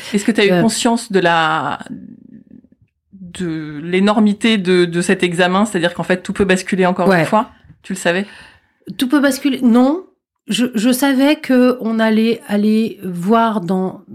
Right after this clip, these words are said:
Speaker 2: le plus profond de mes cellules et que, et qu'en fait, euh, fallait savoir.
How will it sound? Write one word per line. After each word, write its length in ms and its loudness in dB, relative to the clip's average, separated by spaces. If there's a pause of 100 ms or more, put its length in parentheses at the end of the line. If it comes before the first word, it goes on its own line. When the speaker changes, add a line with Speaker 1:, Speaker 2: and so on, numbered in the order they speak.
(140)
Speaker 2:
le 200 -6
plus 180 0
profond 340 0
de 60 4
mes 100 6
cellules 460 0 (720)
et 120 -4
que, 580 -2
et 180 -2
qu'en 140 -4
fait, 320 -4
euh, 160 -2
fallait 260 0
savoir. 540 -6